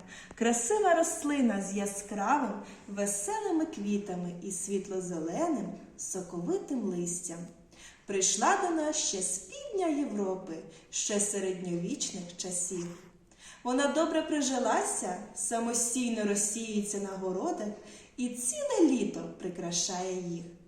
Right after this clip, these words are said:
Колись ця рослина була дуже модною у Франції і вважалася рідкісною. Ну що ж, малята, тепер ви знаєте, які квіти можуть прикрашати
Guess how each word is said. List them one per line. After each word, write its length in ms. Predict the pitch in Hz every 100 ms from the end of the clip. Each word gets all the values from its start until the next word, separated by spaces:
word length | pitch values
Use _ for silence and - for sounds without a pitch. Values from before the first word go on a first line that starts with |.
| - - - _ - - -
Колись 400 | - 196 208 214
ця 120 | 208 196
рослина 600 | 190 - 202 226 359 277
була 360 | 208 202 185
дуже 600 | 175 180 208 214 233 359
модною 520 | 320 240 240 262 285 277
у 80 |
Франції 800 | 349 - 302 208 202 - 185 180 - -
і 80 | 208
вважалася 800 | 180 180 175 185 269 - - 170 170 - -
рідкісною. 760 | 202 180 180 180 - - 156 147 - - - _ _ _ _ - _ _ - - - - 233
Ну 100 | 240
що 280 | - 240
ж, 180 | 240 226
малята, 520 | 202 190 175 170 151 - - - - - -
тепер 400 | 302 - 415 381
ви 100 | 349
знаєте, 760 | - 294 294 285 254 320 - 214
які 360 | 202 202 208
квіти 640 | - 196 247 339 - 180 - - -
можуть 400 | 233 226 226 -
прикрашати 840 | 208 208 202 202 - 349 370